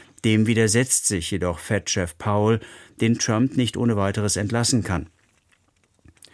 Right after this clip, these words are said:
Beim jüngsten Zinsentscheid am Mittwoch standen jedoch nicht mehr alle Vorstandsmitglieder hinter Powell.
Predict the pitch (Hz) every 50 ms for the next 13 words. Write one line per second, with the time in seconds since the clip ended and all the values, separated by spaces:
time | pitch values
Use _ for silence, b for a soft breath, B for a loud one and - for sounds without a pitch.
0 | B B B B B - 120 117 117 143 175 196 - - - 147 120 101 - -
1 | 127 123 117 - 71 117 113 - - 117 117 135 147 - 101 104 101 95 107 107
2 | - - 127 143 160 156 - B B B B B - - - 131 127 131 - -
3 | 135 127 123 127 120 101 87 120 117 - - 127 117 - - 117 131 127 107 -
4 | - - 101 92 - - 98 92 87 - - 104 98 87 - - 98 92 85 90
5 | 85 82 107 113 104 98 90 85 - 92 90 90 92 87 80